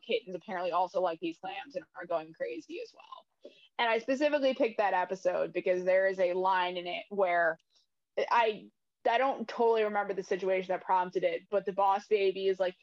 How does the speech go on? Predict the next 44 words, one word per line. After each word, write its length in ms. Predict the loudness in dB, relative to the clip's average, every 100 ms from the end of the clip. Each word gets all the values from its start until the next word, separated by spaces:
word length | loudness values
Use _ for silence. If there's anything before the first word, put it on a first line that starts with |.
| _ _
"You, 200 | -6 -6 -8 -12 _ -16 -14
chaos, 760 | -6 4 6 6 2 -2 -10 -16 _ -18 -2
that's 420 | 4 4 2 2
what 240 | 2 2
we 160 | -2 -4
need. 480 | -6 -8 -8 -12 -16 _ _
That's 260 | 6 6 6
their 140 | 2
solu-, 320 | 4 4 4 2 -2
like, 260 | 0 0 2
that's 260 | 2 2
his 160 | 0 0
solution 400 | 2 2 4 2
out 220 | 4 4
of 80 | 2
it, 140 | 4
is 160 | 2 2
to 120 | 2
just 280 | 2 2 0
completely 640 | 0 0 2 2 2 2
make 180 | 4 4
the 100 | 2
restaurant 540 | 4 2 2 -2 2
devolve 520 | 0 2 4 4 4 2
into 220 | -4 -10 -4
chaos." 300 | 0 0 0 -4 -8 -8
And 100 | -2
that's 220 | -2 -2
when 80 | -4
they 120 | -2
start 220 | -2 -2
throwing 320 | 0 0 2
around 240 | 0 -2 -4
the 60 |
clams. 540 | -6 -6 -6 -12 -20 -20 _ _ _ _ -6
And 220 | -4 -6
chaos, 420 | 0 2 4 2 2
that's 260 | 0 2
what 140 | 2 2
we 140 | 0
need, 240 | -4 -6 -4
just 200 | -4 -2
really 220 | -2 -2
spoke 420 | -8 _ -8 -8